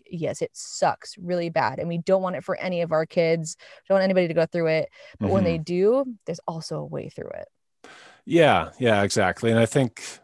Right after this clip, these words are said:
Speaker 2: I kinda look at it as a few different milestones that you reach as an individual there. So,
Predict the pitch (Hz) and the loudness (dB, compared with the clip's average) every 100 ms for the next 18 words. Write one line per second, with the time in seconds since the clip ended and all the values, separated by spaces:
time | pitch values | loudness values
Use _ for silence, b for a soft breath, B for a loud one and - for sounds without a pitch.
0 | - 101 104 147 127 110 101 104 98 92 | -12 -6 0 2 4 4 4 2 2 0
1 | 90 - - - _ _ _ _ _ - | -4 -4 -6 -8 _ _ _ _ _ -20
2 | - 143 131 120 117 95 _ 98 95 92 | -2 2 2 2 0 -4 _ -2 0 0
3 | 92 - 95 87 87 - 101 92 90 90 | -2 -2 -2 -2 -6 -8 -6 -6 -4 -6
4 | 87 - - _ _ - 92 95 92 87 | -6 -8 -10 _ _ -4 -4 -2 -4 -6
5 | 87 87 90 85 85 85 - 104 87 | -6 -6 -6 -4 -2 -2 0 0 -2